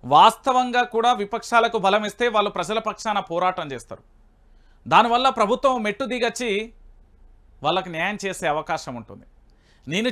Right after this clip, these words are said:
చేసే ఈ ప్రయత్నంలో అందరూ భాగస్వామ్యులు అవుతారని ఆశిస్తూ ప్రతి ఒక్కరు కూడా వైఆర్ టీవీ తెలుగు న్యూస్ ఛానల్ ప్రతి ఒక్కరు కూడా సబ్స్క్రైబ్ చేసుకోండి.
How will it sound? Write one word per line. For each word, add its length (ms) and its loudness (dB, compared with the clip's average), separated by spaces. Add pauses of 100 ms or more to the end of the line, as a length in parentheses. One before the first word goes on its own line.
చేసే 220 2 (100)
ఈ 100 -6
ప్రయత్నంలో 460 -2
అందరూ 180 -2 (100)
భాగస్వామ్యులు 600 0
అవుతారని 440 -2
ఆశిస్తూ 340 -8 (540)
ప్రతి 280 -2
ఒక్కరు 300 0
కూడా 200 4
వైఆర్ 280 4
టీవీ 260 -2
తెలుగు 200 -2
న్యూస్ 160 -10
ఛానల్ 220 -4
ప్రతి 220 -6
ఒక్కరు 260 -6
కూడా 180 -2
సబ్స్క్రైబ్ 400 -10
చేసుకోండి. 380 -10